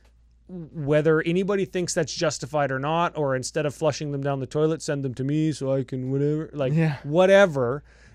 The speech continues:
Speaker 1: It's new art. People are gonna be happy. The people who don't give a shit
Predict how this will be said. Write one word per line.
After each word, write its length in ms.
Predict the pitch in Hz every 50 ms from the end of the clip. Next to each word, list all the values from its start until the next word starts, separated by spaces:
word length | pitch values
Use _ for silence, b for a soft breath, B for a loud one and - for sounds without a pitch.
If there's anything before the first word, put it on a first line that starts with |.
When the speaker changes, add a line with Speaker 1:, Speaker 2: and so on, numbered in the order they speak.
| b b
Speaker 1:
It's 220 | - 208 190 - -
new 260 | 165 160 165 180 185
art. 360 | 151 151 147 147 151 - - - - - _ _
People 240 | - 160 143 151 151
are 40 | 139
gonna 200 | 127 147 143 127
be 120 | 123 123
happy. 480 | 110 117 139 143 135 - 156 147 147 127 B B B _
The 80 | 165
people 260 | 139 - 165 - -
who 80 | 139 165
don't 260 | 135 117 135 165 180 -
give 160 | 165 156 135
a 40 | 123
shit 340 | - - 135 127 139 -